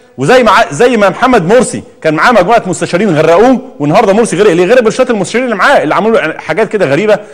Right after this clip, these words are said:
ولعت مصر كلها. ما يفعله المستشار الاعلامي المس-، ل-، للرئيس عدلي منصور هو كان، كان شيئا كارثيا. عايز اقول يعني، يعني، يعني شيء غريب، يعني المستشار، يعني الاستاذ المسلماني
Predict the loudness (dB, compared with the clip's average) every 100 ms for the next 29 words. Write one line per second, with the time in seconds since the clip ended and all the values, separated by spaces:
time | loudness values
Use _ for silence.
0 | -16 -4 0 2 0 0 -2 -2 -2 2
1 | 2 0 -8 -16 0 2 4 2 2 2
2 | 2 -2 -6 -12 -8 -4 -4 -2 -2 -2
3 | -2 -8 -10 -8 -6 -6 -8 -8 -4 -4
4 | -2 -6 -6 -8 -10 -18 _ -8 -4 -4
5 | -4 -6 -6 -8 -8 -4 -2 0 0 0
6 | -2 -4 0 2 2 0 -4 -20 -20 -6
7 | 0 2 2 2 0 0 0 0 0 0
8 | 0 -2 -2 -2 -6 -12 _ -10 -4 0
9 | 0 -2 -4 -8 -6 -8 -2 0 2 0
10 | 0 0 -2 0 -2 -4 -2 0 0 0